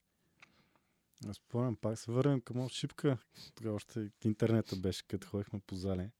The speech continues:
Обаче в началото на месеца се ходеше до телефоните на Софийския да си вземе новия флаер с ръко-, с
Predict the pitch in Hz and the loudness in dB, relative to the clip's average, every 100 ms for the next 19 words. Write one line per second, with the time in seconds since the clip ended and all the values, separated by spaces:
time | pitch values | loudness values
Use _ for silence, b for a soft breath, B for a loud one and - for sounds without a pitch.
0 | b b b b b b b b _ _ | b b b b b b b b _ _
1 | - 101 107 104 - 120 120 120 117 - | -8 0 2 2 2 4 4 4 2 8
2 | 123 123 131 123 117 123 - - 127 127 | 8 8 8 8 8 6 2 2 6 6
3 | 127 120 127 - 254 - - - - - | 4 0 -8 -18 -20 -18 -6 -4 2 6
4 | 123 - 123 123 - 113 104 123 117 110 | 6 8 4 4 4 4 6 6 6 4
5 | 117 117 - b b b b b b _ | 2 0 -2 b b b b b b _
6 | 117 107 95 - - 113 104 - 104 107 | -6 -4 -4 -6 0 2 2 4 4 4
7 | 110 - 104 113 120 117 117 117 120 120 | 2 0 2 4 6 6 6 2 2 6
8 | 120 113 120 113 113 120 104 - 110 - | 6 4 6 6 6 0 -2 -4 -4 -6
9 | 90 | -8